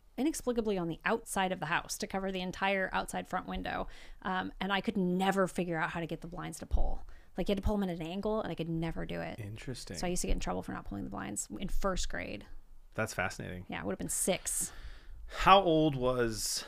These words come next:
Speaker 2: Macaulay Culkin when he was left home alone by his parents?
Speaker 1: Eight.
Speaker 2: Eight years old.
Speaker 1: Yeah. Ma'am, I'm eight years old.
Speaker 2: Uh, I wanna start off this episode. We are going to be talking about Home Alone
Speaker 1: Mm-hmm.
Speaker 2: one.
Speaker 1: The f-,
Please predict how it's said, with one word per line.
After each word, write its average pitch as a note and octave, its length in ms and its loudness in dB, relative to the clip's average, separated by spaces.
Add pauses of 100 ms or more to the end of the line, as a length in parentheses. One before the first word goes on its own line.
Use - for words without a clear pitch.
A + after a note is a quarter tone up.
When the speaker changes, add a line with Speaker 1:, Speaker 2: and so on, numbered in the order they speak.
Speaker 2:
Macaulay A#2+ 400 2
Culkin A2 480 0 (540)
when G#2 100 -2
he G#2+ 100 0
was G2+ 140 0
left G2 200 -2
home G2+ 180 -4
alone G2 240 -2
by F#2 100 -4
his G2 160 -6
parents? - 520 -6 (200)
Speaker 1:
Eight. - 300 -14 (500)
Speaker 2:
Eight G2+ 320 -2
years G2 260 -2
old. E2 280 -6 (220)
Speaker 1:
Yeah. - 100 -14 (240)
Ma'am, G3 240 -2 (100)
I'm G#3+ 180 -2
eight E3+ 140 -6
years - 260 -4
old. - 180 -8 (360)
Speaker 2:
Uh, A2+ 240 6
I D3 160 12
wanna F3 220 10
start C#3+ 240 10
off A2+ 200 8
this A#2+ 140 0
episode. G#2+ 380 4
We B2 80 8
are C3+ 80 6
going B2 100 6
to A#2 60 4
be A2 40 8
talking G#2+ 240 10
about G2 120 10
Home G2 160 8
Alone F#2 500 6
Speaker 1:
Mm-hmm. - 180 2
Speaker 2:
one. F#2 460 6 (800)
Speaker 1:
The - 80 -8
f-, - 100 -8